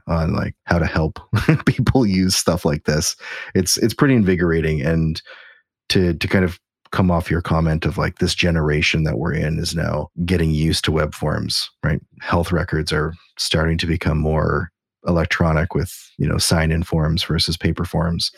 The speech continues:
It's almost like that reference back to mail merge at the very beginning. We adapt, we progress, and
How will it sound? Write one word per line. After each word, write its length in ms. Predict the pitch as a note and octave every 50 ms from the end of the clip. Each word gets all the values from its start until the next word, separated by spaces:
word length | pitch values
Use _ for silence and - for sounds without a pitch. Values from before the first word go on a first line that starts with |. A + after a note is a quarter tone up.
| -
It's 220 | - G#2 F#2+ - G#2
almost 260 | F#2 F2 F2 E2 -
like 200 | F2 E2 E2 -
that 120 | F#2 F2+
reference 480 | E2 F2 E2+ F2 - - E3+ - - -
back 320 | - - D#2 D#2+ - - -
to 360 | - - E2+ D2+ D2+ D#2 E2 - -
mail 240 | F2 F2+ E2+ E2+
merge 320 | D#2+ D2+ D#2 D#2+ D#2+ E2 -
at 60 | E2
the 80 | - E2+
very 200 | E2 E2 E2 D#2+
beginning. 480 | E2 E2 - E2+ E2 E2 - E2+ - - _ _ _
We 160 | G#2+ G#2+ G2+
adapt, 560 | F#2+ E2 F2+ F2+ F2+ F2+ F2+ - - - - - - - - - - - - - - _
we 140 | - E2+ F2
progress, 720 | F2 - F2+ D#2 F2+ F2+ F2 F2 F#2+ - - - - - - - - _ _ _ _ _ _ _
and 520 | - F2+ F2+ F2 E2+ E2+ E2+ E2 D#2+ -